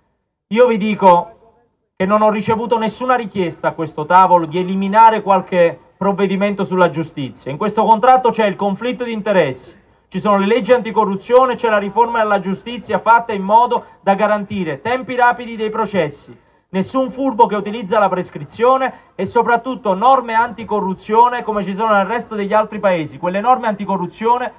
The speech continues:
che i politici negli anni non hanno voluto fare perché evidentemente avevano paura di finire in galera per effetto delle norme che stavamo per chiedere di approvare. E non ce ne sono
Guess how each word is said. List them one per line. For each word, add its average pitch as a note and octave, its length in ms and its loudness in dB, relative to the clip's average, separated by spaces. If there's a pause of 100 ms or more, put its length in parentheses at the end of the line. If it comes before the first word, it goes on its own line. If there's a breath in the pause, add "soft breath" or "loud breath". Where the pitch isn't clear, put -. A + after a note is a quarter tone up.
(240 soft breath)
che - 120 -8
i G3 80 -2
politici G#3 480 -6
negli G3+ 180 -4
anni A#3 220 0
non G3+ 160 -2
hanno G3 160 -2
voluto F3+ 260 -2
fare A3 280 2
perché F#3 240 -6
evidentemente F#3+ 640 -4
avevano E3 260 -2
paura F3 240 0
di E3+ 80 -2
finire D#3+ 300 -4
in D3+ 100 -6
galera D#3+ 440 4 (220 loud breath)
per F3+ 140 2
effetto F#3+ 340 0
delle F3+ 220 0
norme G3 320 4
che F3 100 0
stavamo F3 460 2
per E3 240 0
chiedere F#3 400 0
di D#3+ 100 0
approvare. C#3+ 640 0 (880)
E F#3+ 120 0
non A3+ 160 4
ce C4 140 2
ne C4+ 100 2
sono A3+ 580 4